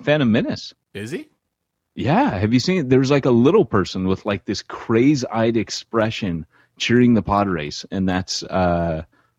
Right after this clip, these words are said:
Speaker 1: that's actually Wicket E. Warwick, the little teeny, uh,
Speaker 2: Yeah, no, I know
Speaker 1: teeny
Speaker 2: who the
Speaker 1: teddy bear Ewok.
Speaker 2: I knew th-, he also had a T V show not that long ago. It was, like,
Speaker 1: The
Speaker 2: in the
Speaker 1: Wizard.
Speaker 2: U K.
Speaker 1: Oh, no, no, no. That was, uh, David Rappaport,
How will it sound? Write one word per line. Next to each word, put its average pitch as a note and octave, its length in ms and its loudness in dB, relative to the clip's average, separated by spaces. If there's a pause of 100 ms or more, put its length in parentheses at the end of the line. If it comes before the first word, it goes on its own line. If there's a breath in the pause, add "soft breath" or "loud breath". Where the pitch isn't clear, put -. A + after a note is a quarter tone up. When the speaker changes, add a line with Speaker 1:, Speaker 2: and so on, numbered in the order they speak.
(120)
Speaker 1:
that's F#2+ 280 -2
actually G2 440 2
Wicket G2+ 460 2
E. G#2 160 4
Warwick, G#2 380 2
the F2 100 -2
little F#2 300 2
teeny, G2 480 2
uh, F2 260 -2
Speaker 2:
Yeah, A3 220 -2
no, G#3+ 160 -4
I G#3+ 120 -6
know C4+ 120 2
Speaker 1:
teeny A#3 120 0
Speaker 2:
who F#3 60 0
the D#3 80 -2
Speaker 1:
teddy A2+ 200 0
bear G2+ 180 2
Ewok. G#2 520 2 (120)
Speaker 2:
I D3 80 -8
knew G#3 160 -6
th-, D#3+ 200 -10
he F#3+ 220 -6
also G#3+ 240 -6
had E3+ 80 -8
a D3 60 -8
T - 180 -10
V D3+ 160 -6
show G#2+ 600 -10 (640)
not A2+ 140 -10
that A2 120 -10
long G2+ 180 -12
ago. G2 180 -10
It - 20 -14
was, F#2 120 -16
like, G#2 100 -8
Speaker 1:
The G2+ 40 -12
Speaker 2:
in A2+ 60 4
the C#3 40 6
Speaker 1:
Wizard. F3+ 240 4
Speaker 2:
U - 40 -6
K. B2+ 80 -4
Speaker 1:
Oh, D3 100 6
no, C#3+ 300 2
no, C3+ 180 4
no. B2 180 2
That C#3+ 220 2
was, B2 220 -2
uh, G#2 340 2
David C#3 240 0
Rappaport, A2+ 600 -2